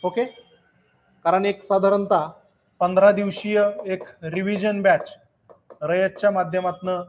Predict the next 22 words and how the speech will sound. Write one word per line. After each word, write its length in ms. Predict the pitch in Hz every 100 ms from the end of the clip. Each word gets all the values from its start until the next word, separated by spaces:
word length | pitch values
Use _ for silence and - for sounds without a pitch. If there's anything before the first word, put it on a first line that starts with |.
| _
सुरू 280 | - 202 202
करत 240 | 202 185
आहोत 240 | 175 156 196 - _ - _ _ _ -
आणि 120 | 151 185
त्याचा 200 | 180 185
पहिला 360 | 190 185 196
topic 380 | 202 196 196 170 - _ _ _ -
संसद 340 | 185 175 226 226
topic 280 | 196 196 190
आहे. 240 | 165 190 240 _ _ _ _ -
जो 60 | 170
संसद 360 | 180 175 196 190
topic 320 | 185 185 185
तुम्हाला 400 | 180 170 165 160 160 -
एक, 200 | 165 160
दोन, 200 | 175 170
चार 200 | 190 185
दिवस 300 | 170 180 175
त्याचा 240 | 170 180
लाभ 320 | 170 165 165
घेता 260 | 156 139 147
येईल. 420 | 170 139 - -